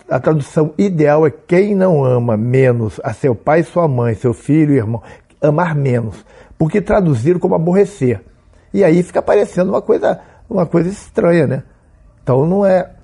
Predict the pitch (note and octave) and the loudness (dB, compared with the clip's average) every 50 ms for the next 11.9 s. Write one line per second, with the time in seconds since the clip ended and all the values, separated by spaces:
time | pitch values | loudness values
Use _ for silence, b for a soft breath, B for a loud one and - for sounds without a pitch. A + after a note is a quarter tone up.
0 | - - - - - - - C#3+ C3+ C3+ C#3 C#3 C#3 C#3+ D#3 D3+ D3+ - - F#3+ | -20 -20 -20 -20 -20 -14 -8 -4 0 2 2 2 2 2 0 -2 -2 -2 -4 -4
1 | G3+ F3+ - B2+ A2+ - B B B B - D#3 D#3+ F3 G3 G3+ F#3+ - E3+ D3+ | -2 -2 -2 -4 -4 -4 B B B B 0 2 2 4 2 2 0 0 -2 -2
2 | C#3+ D3+ D3 - - E3 D#3 C#3+ - - C#3+ D3 D#3 C#3+ C#3+ D3+ D3+ D3+ D3 C#3 | -2 -2 -6 -8 -6 -6 -6 -6 -4 -4 -2 0 0 0 0 0 0 0 0 -2
3 | - - - F3+ G3 G#3 G3 B B B B E3+ D3+ - - - F3 D3 D#3 D3 | -4 -2 0 0 0 0 -2 B B B B -6 -6 -6 -4 -4 -2 -2 -2 -2
4 | - D3+ C3+ C3+ B2+ - D#3 D3 D#3 D#3+ D#3+ E3 F#3+ F#3 E3+ F#3 G3+ G#3+ A3 G#3 | 0 0 0 0 0 0 -4 -2 0 -2 0 0 0 0 0 0 -2 -2 -2 -4
5 | - G3 - - G#3+ G#3 G3 G3 F#3 - - G#3 G3 F3+ F#3+ F3 D3+ C#3 - - | -6 -8 -4 0 2 2 2 0 -4 -2 0 0 0 2 2 2 0 0 0 0
6 | F3 F3 D3 - - D3+ D#3 C#3+ B2+ C#3+ C#3+ C#3+ D3 B B B B B B - | -2 -2 0 0 -2 0 0 0 0 0 -2 -4 -4 B B B B B B -6
7 | F#3 G3+ G#3+ G3 G3 B B B B B - E3+ C#3 - - G#3 G#3 G#3 G3 G3 | -4 -2 -2 -2 -2 B B B B B -2 -2 -2 -2 0 0 0 2 2 0
8 | F#3 F3+ F3+ F3 D#3 C3+ B2+ C3 C#3 D#3 E3+ - - B2+ B2+ B2 - - - C3+ | 0 2 2 2 2 2 2 2 2 2 0 -2 -2 -2 -2 -2 -4 -6 -4 -4
9 | C3+ C3+ C#3+ D#3+ F3+ F#3+ F3 C#3 B2 A#2 A2 G2 F#2+ F2+ - - A#2+ G#2+ - B2+ | -4 -2 -2 -4 -4 -2 -4 -4 -4 -6 -8 -8 -12 -14 -14 -14 -12 -6 -2 -2
10 | C#3 C#3+ - - _ _ _ _ _ _ _ - - - C#3+ C3+ - C#3 B2+ C3 | 0 -2 -2 -6 _ _ _ _ _ _ _ -16 -4 -2 -2 -2 0 0 0 0
11 | B2 - D3 C3+ - C#3+ C3+ C#3 C3+ C#3 E3+ D#3+ - - G#2+ F#2+ F2+ | 0 0 -4 -2 -2 -2 0 0 0 0 -2 -4 -4 -8 -12 -12 -12